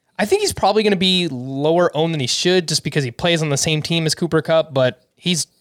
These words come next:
he's been money. Uh, six touchdowns in eight games with the Rams, ten red zone targets during that span. He's only fifty-three hundred. They're finding ways to get Odell Beckham the ball. Uh, and Tyler Higbee, yeah, he's only four K. He's got a twenty-two percent target share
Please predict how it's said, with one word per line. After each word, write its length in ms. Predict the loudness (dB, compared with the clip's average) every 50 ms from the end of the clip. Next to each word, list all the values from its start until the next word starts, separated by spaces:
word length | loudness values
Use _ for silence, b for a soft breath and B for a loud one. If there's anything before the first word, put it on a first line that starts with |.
| _ _ _ _
he's 180 | -8 -8 -4
been 160 | -2 -2 0
money. 320 | 2 2 2 2 0 -2 -4
Uh, 200 | -2 -2 -2 0
six 240 | 0 -2 -2 -2 -2
touchdowns 500 | -2 -2 0 2 2 2 2 2 2 0
in 100 | -2 -2
eight 200 | -4 -4 -4 -2
games 260 | -2 0 0 0 -2
with 80 | -2 -2
the 80 | -2
Rams, 420 | 0 2 2 2 2 0 0 -2 -4
ten 280 | -4 -2 -2 -2 0
red 160 | 0 0 2 2
zone 160 | 0 -2 0
targets 420 | 0 0 0 0 0 -2 -2 -6 B B B B B B B
during 200 | -2 0 0 2
that 140 | 0 0 -2
span. 280 | -2 -2 -2 0 0 0
He's 120 | 0 0
only 120 | 0 -2 -2
fifty-three 500 | -2 -4 -2 -2 -4 -2 0 0 0 2
hundred. 360 | 0 0 2 0 0 0 0
They're 140 | -2 -2 -2
finding 480 | -2 _ -2 0 0 0 0 0 0
ways 240 | 0 0 0 0 -2
to 80 | -2 -2
get 160 | -2 -4 0
Odell 260 | 0 2 2 2 2
Beckham 300 | 2 0 0 -2 -4 -8
the 60 | -4
ball. 360 | 0 2 2 4 2 2 B B B B B B
Uh, 160 | -2 0 0 0
and 140 | 0 -2 -2
Tyler 260 | 0 0 0 2 2
Higbee, 360 | 0 -2 -2 -2 -2 -2 -4 B B B B B -2
yeah, 140 | -2 0
he's 140 | 0 0 0
only 140 | 0 0 0
four 200 | 0 2 0 0
K. 220 | 0 0 0 0
He's 100 | 0 0
got 140 | 0 -2 -2
a 20 | -2
twenty-two 460 | -2 -2 0 0 0 0 -2 -6 -6
percent 340 | -6 -6 -4 -2 -4 -4 -2
target 300 | -2 0 0 0 -2 -2
share 240 | -2 -2 -2 -2